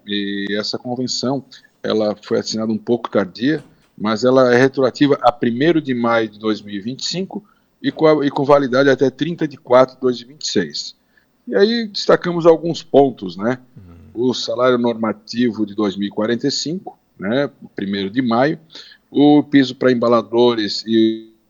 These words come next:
Speaker 1: e, e, e mão de obra office boy de, de mil oitocentos e noventa e oito, e principalmente o reajuste salarial que se aplica a todos, né? De seis ponto trinta e dois. Houve um ganho real por trabalhador de um ponto dois por cento. Isso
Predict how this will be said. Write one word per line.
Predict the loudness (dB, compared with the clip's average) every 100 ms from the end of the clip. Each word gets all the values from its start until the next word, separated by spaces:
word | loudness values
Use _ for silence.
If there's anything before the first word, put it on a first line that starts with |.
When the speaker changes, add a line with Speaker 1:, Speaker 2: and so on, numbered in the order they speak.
| -2
Speaker 1:
e, | 0 2 0 -2
e, | 0 2 2 0 -2
e | -4
mão | -4
de | -2
obra | -2 -2
office | -4 -4 0
boy | 2 2
de, | 0 -4 -4 -6 -10
de | -10 -10 -4
mil | -2 0 0 -4 _ -4
oitocentos | -2 -2 -2 -2 -2
e | -2
noventa | 0 0 0
e | 2
oito, | 2 0 _ _ _ _ -18 -4
e | -2
principalmente | -2 -2 -4 -2 0 0 0 -4 -6 0
o | 4
reajuste | 6 4 2 -2
salarial | 0 2 2 2 2
que | 0
se | 0
aplica | 0 0 -6 -6
a |
todos, | -2 0 0 -2 -12
né? | -8 -8
De | -10
seis | -6 2 2
ponto | 0 -6 -8 -4
trinta | -4 -2
e | 0
dois. | 0 0 -4 _ _ _ _ -2
Houve | 0 2
um | 0
ganho | 2 2 4
real | 2 4 4 4
por | 0 -2
trabalhador | -2 0 -2 -4 -2 0 0 -2 _
de | -10
um | -8
ponto | -4 -4 -2
dois | 0 0
por | -2 -6
cento. | -4 -4 -2
Isso | -4 -4 -8